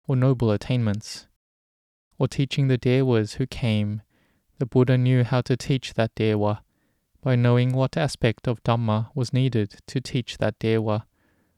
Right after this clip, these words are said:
until that dewa could gain noble virtue. Or those who had a lot of views and conceit,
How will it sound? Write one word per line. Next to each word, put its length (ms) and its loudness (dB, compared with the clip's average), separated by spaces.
until 340 0
that 180 0
dewa 480 0
could 220 -6
gain 520 0
noble 380 0
virtue. 580 -2
Or 120 0
those 400 2
who 100 0
had 340 0
a 80 0
lot 340 2
of 140 -2
views 400 0
and 160 0
conceit, 640 -2